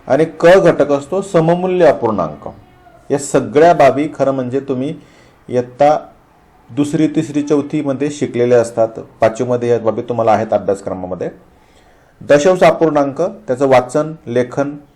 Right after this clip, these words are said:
स्थानिक किंमत, दशांश अपूर्णांकाचा उपयोग काय असतो तो, क, बेरीज, वजाबाकी असते. बघा, व्यवहारी अपूर्णांकामध्ये त्याचे उपघटक, दशांश अपूर्णांकामध्ये त्याचे उपघटक तीन. याचा भारांश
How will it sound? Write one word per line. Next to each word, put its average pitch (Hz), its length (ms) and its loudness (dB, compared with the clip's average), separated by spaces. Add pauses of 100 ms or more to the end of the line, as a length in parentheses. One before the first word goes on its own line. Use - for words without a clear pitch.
स्थानिक 135 380 0
किंमत, 131 300 0 (260)
दशांश 131 380 0
अपूर्णांकाचा 120 640 -4
उपयोग 123 340 -2
काय 120 200 2
असतो 120 200 -6
तो, 143 300 -8 (460)
क, 135 60 -2 (240)
बेरीज, 117 320 -2
वजाबाकी 107 480 -2
असते. - 460 -14 (400)
बघा, 117 240 4 (1000)
व्यवहारी 127 480 4
अपूर्णांकामध्ये 143 720 0 (360)
त्याचे 120 160 -2
उपघटक, 127 500 0 (180)
दशांश 123 360 0
अपूर्णांकामध्ये 139 720 -2
त्याचे 123 260 -6
उपघटक 95 480 -4 (420)
तीन. 95 180 -6 (640)
याचा 135 180 4
भारांश 143 380 4